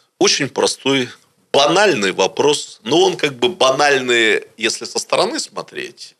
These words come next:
и он явно самый небанальный для каждого человека.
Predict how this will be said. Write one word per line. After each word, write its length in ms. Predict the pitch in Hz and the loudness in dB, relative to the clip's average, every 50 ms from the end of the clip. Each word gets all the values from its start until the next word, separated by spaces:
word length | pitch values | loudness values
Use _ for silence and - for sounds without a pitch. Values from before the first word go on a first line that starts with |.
| _ | _
и 80 | - 113 | -6 -2
он 180 | 117 117 113 113 | 0 0 0 0
явно 400 | 107 104 135 147 147 143 127 110 | 0 0 2 2 2 0 -2 -2
самый 360 | - - 117 117 113 104 101 | 0 0 0 0 0 -2 -6
небанальный 580 | 101 101 101 98 98 101 113 117 110 98 95 | -6 -6 -6 -4 -4 -2 -2 -2 -2 -4 -6
для 160 | 90 92 92 87 | -6 -4 -6 -4
каждого 400 | - 92 87 - - 85 85 85 | -2 -2 -4 -4 -4 -6 -6 -4
человека. 460 | - - - 69 76 67 50 - | -6 -6 -6 -8 -10 -10 -10 -14